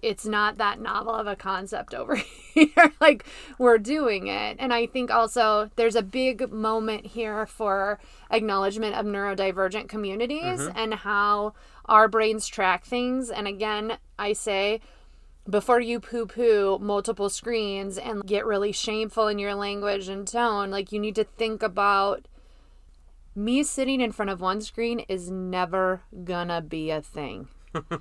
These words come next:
Speaker 1: If you take me to a movie theater, I will lose my mind. I cannot, will not just sit there and watch.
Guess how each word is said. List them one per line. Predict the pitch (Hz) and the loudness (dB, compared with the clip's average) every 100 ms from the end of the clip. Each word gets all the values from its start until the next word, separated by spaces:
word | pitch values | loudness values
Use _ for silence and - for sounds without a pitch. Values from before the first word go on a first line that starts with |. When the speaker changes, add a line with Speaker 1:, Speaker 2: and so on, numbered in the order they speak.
| - 160 | -2 0
Speaker 1:
If | 202 | 0
you | 214 247 | 0 0
take | 302 320 | 0 0
me | 339 349 | -2 -4
to | 285 | 0
a | 233 | 0
movie | 202 202 247 269 | 2 0 0 -4
theater, | 285 277 285 294 311 320 - | -4 -2 0 0 -2 -4 0
I | 214 | 0
will | 202 180 | 2 0
lose | 185 214 220 214 | 2 0 0 -4
my | 190 | -4
mind. | 185 160 - - - | -2 -4 -6 -8 -2
I | 202 | -2
cannot, | 185 - - 254 254 208 170 113 - - - - - | -2 -12 -2 2 2 0 -4 -6 -10 -14 -18 -20 -16
will | 202 220 240 233 | -6 0 2 2
not | 202 165 175 - | 0 -4 -4 -8
just | 196 180 - | -8 -6 -6
sit | 196 | -4
there | 185 175 | -2 -2
and | 170 | -2
watch. | 175 196 220 | 0 0 0